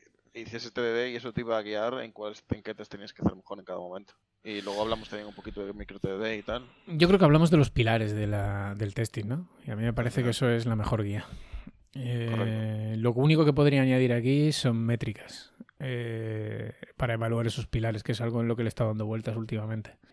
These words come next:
Speaker 2: Y, mm, y la verdad es que eh, no sé si eres capaz de recordar los tres pilares de, del testing, seguro que no. Te los repito yo, no te
Speaker 1: Sí.
Speaker 2: preocupes.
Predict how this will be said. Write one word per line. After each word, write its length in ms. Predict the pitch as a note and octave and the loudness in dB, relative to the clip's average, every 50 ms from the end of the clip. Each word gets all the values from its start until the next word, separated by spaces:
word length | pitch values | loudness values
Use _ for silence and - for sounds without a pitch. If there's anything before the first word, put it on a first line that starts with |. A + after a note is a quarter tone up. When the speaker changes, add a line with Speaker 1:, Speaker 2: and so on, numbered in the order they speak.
| _ _ _ - | _ _ _ -4
Speaker 2:
Y, 160 | F3 D3+ C#3 | 2 2 4
mm, 1300 | C3 C3 C3 C3 B2+ B2+ B2 B2 A#2+ A#2+ A#2 A2+ A2+ A2+ A2+ A2+ A2 A2 A2 A2+ A#2 A#2 A#2 A#2 A2+ A2+ A#2 - - - | 4 4 4 2 2 2 2 2 2 2 2 2 0 0 0 0 0 0 0 0 -2 -2 -2 -4 -4 -4 -6 -2 0 2
y 80 | C#3+ C#3 | 4 6
la 100 | C3 B2 | 6 6
verdad 160 | A#2+ A#2 A#2 | 6 4 2
es 100 | C3+ - | 0 -2
que 640 | - - D#3+ D3+ D3+ D3+ D3 D3 D3 C#3+ C#3+ C#3 - _ _ _ _ _ _ _ _ _ - - - - - - _ - - | 2 4 6 6 8 8 8 8 8 6 4 2 -2 _ _ _ _ _ _ _ _ _ -16 -16 -14 -14 -14 -16 _ -12 -8
eh, 340 | D3 C3+ B2+ A#2+ A#2+ A#2 A#2 | -4 -2 -2 0 0 2 2
no 100 | B2+ C#3 | 4 4
sé 120 | A#2+ D3 C#3+ | 4 4 4
si 200 | - D#3+ D3+ C#3+ | 4 6 6 6
eres 160 | C#3 C3+ - | 4 4 0
capaz 220 | - C#3 - C#3 | -2 -2 0 2
de 80 | B2+ C3+ | 2 2
recordar 340 | B2+ A#2+ C#3 B2+ B2+ C3 C3 | 2 2 2 4 4 4 2
los 120 | B2+ A2+ | 2 2
tres 140 | - B2+ - | 0 -4 -2
pilares 380 | - C3 A#2+ A#2+ A#2+ A#2+ A#2 | 0 2 2 4 4 6 6
de, 960 | A2+ A2+ A2 A2 A2 A2 G#2+ A2 G#2+ A2 G#2+ G#2+ A2+ A2 G#2+ A2 A2+ A2+ - - - | 6 6 6 6 6 6 6 4 4 4 2 2 2 0 0 -2 -2 -4 -6 -8 -6
del 200 | D#3 D#3 A2 G#2+ | -4 -2 -2 0
testing, 340 | - B2+ A#2 - D#3 E3 D#3+ | 0 0 0 2 0 -2 0
seguro 280 | - B2 G#2+ G#2 G#2+ | -2 0 0 2 2
que 80 | G#2 G2+ | 2 2
no. 180 | G#2+ A#2 B2 - _ - - - - - - - _ _ _ _ _ - | 0 0 -2 -4 _ -20 -20 -20 -20 -20 -20 -20 _ _ _ _ _ -6
Te 80 | - B2 | -2 -2
los 120 | A2 G#2+ | 0 0
repito 300 | G#2 A2 G#2 B2+ A2 A#2+ | 0 0 0 2 2 2
yo, 160 | A2+ A2+ A#2+ A#2+ | 2 2 2 2
no 60 | A#2+ | 2
te 60 | A2 G#2 G2+ G#2 | 0 0 0 0
Speaker 1:
Sí. 100 | A2 A2 | 0 0
Speaker 2:
preocupes. 260 | A2 G#2+ - - | -2 -4 -6 -8